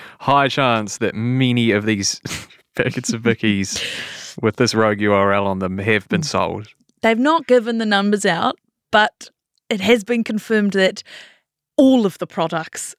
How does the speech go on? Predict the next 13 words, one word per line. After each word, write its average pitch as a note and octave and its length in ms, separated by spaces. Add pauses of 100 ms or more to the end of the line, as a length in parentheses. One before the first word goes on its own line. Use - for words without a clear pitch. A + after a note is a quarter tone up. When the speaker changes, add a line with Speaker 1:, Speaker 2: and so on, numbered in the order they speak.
(200)
Speaker 2:
all A3 300
of G3 140
these F3+ 160
packets F3 400
of E3 80
bickies E3 560
across - 640
the E3 140
U E3 180
K D3 320 (540)
<laughs> - 540
have E3+ 260
this E3 180